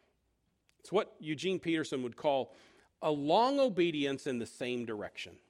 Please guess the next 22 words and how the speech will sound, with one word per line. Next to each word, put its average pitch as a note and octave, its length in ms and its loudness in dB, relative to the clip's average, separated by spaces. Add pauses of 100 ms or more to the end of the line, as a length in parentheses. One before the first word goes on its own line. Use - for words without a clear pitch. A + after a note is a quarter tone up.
(1800)
Make C#3+ 260 2
it G#3+ 120 0
your E3+ 180 4
lifelong F3+ 680 2
goal B2 480 0 (140)
that B2 260 -4
how D3 320 -2
you A3 200 0
live C3 440 0
matches C3 600 -2
what B2+ 160 -6
you A#2 80 -6
say C3+ 320 -4
you A2+ 200 -6
believe. F2+ 440 -12 (1200)
You A2 80 -10
trust - 380 -2
God, C3+ 340 2
you A2 100 -10
prioritize C3+ 760 -2
the B2+ 100 -8
gospel. B2 480 -6